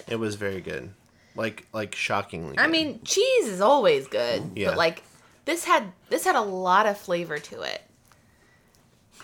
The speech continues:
Speaker 2: Um, I recommend it.
Speaker 1: Yeah. So we decided to order, they have a lot of amazing sounding entrees.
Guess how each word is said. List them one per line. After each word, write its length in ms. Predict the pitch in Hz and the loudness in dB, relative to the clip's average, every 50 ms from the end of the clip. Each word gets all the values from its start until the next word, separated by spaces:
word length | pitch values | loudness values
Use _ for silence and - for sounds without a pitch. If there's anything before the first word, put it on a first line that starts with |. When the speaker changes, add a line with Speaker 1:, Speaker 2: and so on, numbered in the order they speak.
| - _ _ _ _ _ _ _ _ - - - _ _ _ _ _ _ _ _ _ _ _ - | -20 _ _ _ _ _ _ _ _ -20 -20 -20 _ _ _ _ _ _ _ _ _ _ _ -14
Speaker 2:
Um, 420 | 160 165 151 139 131 - 117 - _ _ _ _ - | -12 -10 -10 -10 -12 -14 -16 -20 _ _ _ _ -18
I 40 | - | -16
recommend 400 | 165 180 185 170 151 90 - 92 | -16 -16 -16 -18 -20 -18 -20 -20
it. 120 | - - _ _ _ _ _ - | -20 -20 _ _ _ _ _ -16
Speaker 1:
Yeah. 260 | - 98 107 107 104 101 _ _ - - - - - - - _ - | -12 -10 -8 -8 -10 -12 _ _ -20 -20 -20 -20 -20 -20 -20 _ -10
So 220 | - - - 127 120 | -6 -4 -2 -2 -2
we 240 | 120 127 139 156 | -2 -2 -2 -2
decided 520 | 160 165 156 - - 147 131 135 135 131 131 | -2 -2 -2 -2 0 0 0 0 0 -4 -6
to 220 | - - 135 - | -6 -8 -8 -8
order, 640 | - 117 113 110 110 104 110 107 104 98 98 107 110 - _ _ _ | -6 -6 -4 -4 -4 -4 -4 -4 -4 -4 -4 -6 -8 -12 _ _ _
they 100 | - 151 | -2 0
have 100 | 175 165 | 0 2
a 60 | 151 139 | 2 0
lot 400 | 127 120 120 123 135 147 160 165 | 0 2 2 4 4 4 4 2
of 100 | 131 120 | 2 0
amazing 500 | 113 113 117 117 120 110 110 110 104 101 | 0 0 0 -2 -2 -4 -4 -6 -8 -6
sounding 380 | - - 107 104 104 104 101 | -6 -4 -4 -4 -4 -6 -6
entrees. 720 | 98 92 92 92 - - 87 71 60 50 - - - - | -6 -6 -6 -8 -8 -10 -10 -10 -10 -10 -12 -14 -14 -16